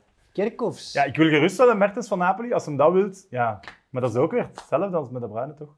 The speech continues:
Speaker 1: Kerkhoffs, zijn jij familie van?
Speaker 2: Allee, kom. Dat is echt
Speaker 1: Sorry.
Speaker 2: niveau niet heel, joh.
Speaker 1: Ja, jongen, echt. Een mottige Torino, maar wel gaat... Oh nee, sorry, er staat een stier op. Dat mag ik niet zeggen dat dat mottig is. En het
Speaker 2: Voilà,
Speaker 1: is
Speaker 2: en gehandtekend
Speaker 1: gehandtekend
Speaker 2: door Dennis Praat, maar het shirt is wel van vijf jaar voor hij bij Torino speelde.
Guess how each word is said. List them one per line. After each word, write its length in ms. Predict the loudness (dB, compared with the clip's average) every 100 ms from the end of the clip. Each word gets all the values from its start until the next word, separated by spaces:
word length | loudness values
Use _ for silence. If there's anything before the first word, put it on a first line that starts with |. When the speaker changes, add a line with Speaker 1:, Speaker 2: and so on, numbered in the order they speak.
| -14 -6
Speaker 1:
Kerkhoffs, 640 | -6 -4 -8 -8 -14 -18
zijn 240 | -10 -4 -4
jij 100 | -4
familie 440 | -4 -4 -4 -4
van? 300 | -6 -6 -8 -14 _ -14
Speaker 2:
Allee, 240 | -12 -12
kom. 260 | -14 -16 -16 _ _ _ _ -20 _ _ _ _ _ _ -20
Dat 80 | -20
is 80 | -18
echt 400 | -20 -20 _ _ _ _ -20
Speaker 1:
Sorry. 360 | -16 -16 -20 _ -20 -18 -8
Speaker 2:
niveau 380 | -8 -4 -2 -2
niet 180 | -4 -6
heel, 140 | -8
joh. 80 | -6
Speaker 1:
Ja, 180 | -6 -6
jongen, 240 | -6 -6
echt. 340 | -8 -14 -20 -20 _ -16 -2
Een 180 | 4
mottige 440 | 6 6 6 4 4
Torino, 460 | 6 6 6 6
maar 180 | 4 4
wel 160 | 4 4
gaat... 200 | 2 2
Oh 160 | 0 0
nee, 180 | -2
sorry, 340 | -4 -2 -2 -4
er 80 | -8
staat 240 | -8 -8
een 80 | -8
stier 380 | -12 -10 -10 -8
op. 80 | -10
Dat 120 | -10
mag 120 | -10
ik 120 | -12
niet 120 | -14 -12
zeggen 220 | -12 -12
dat 100 | -12
dat 100 | -14
mottig 260 | -14 -16
is. 200 | -16 -16
En 80 | -14
het 80 | -2
Speaker 2:
Voilà, 40 |
Speaker 1:
is 60 | 2
Speaker 2:
en 60 | 2
gehandtekend 160 | 4
Speaker 1:
gehandtekend 360 | 2 4 2 2
Speaker 2:
door 100 | 0
Dennis 240 | 0 -2
Praat, 240 | 2 2 2
maar 100 | -4
het 100 | -2
shirt 220 | -2 -2
is 120 | -6
wel 160 | -4 -2
van 300 | -4 -4 -4
vijf 280 | -4 -4
jaar 220 | -4 -4 -4
voor 220 | -4 -2
hij 200 | -2 -2
bij 100 | -8
Torino 320 | -10 -8 -10
speelde. 460 | -12 -10 -8 -8